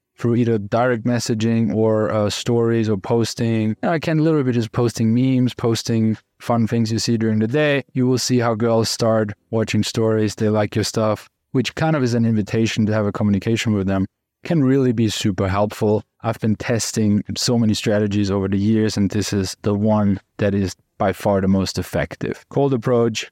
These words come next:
into social media, and then as the absolute top of the pyramid, creating a social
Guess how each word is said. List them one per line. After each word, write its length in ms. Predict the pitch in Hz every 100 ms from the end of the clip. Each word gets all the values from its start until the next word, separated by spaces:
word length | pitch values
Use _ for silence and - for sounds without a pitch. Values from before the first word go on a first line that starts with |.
| _
into 540 | 131 131 131 - 113 113
social 420 | - 113 101 104
media, 520 | 110 113 110 110 107 - _
and 220 | 110 107 110
then 200 | 110 110
as 200 | 110 -
the 160 | -
absolute 580 | 110 110 - 113 107 101
top 280 | - 117 110
of 140 | 113
the 100 | 101
pyramid, 560 | 98 113 107 101 104 101 - _
creating 580 | - - 113 110 107 107
a 40 | 104
social 640 | - 107 98 - 98 95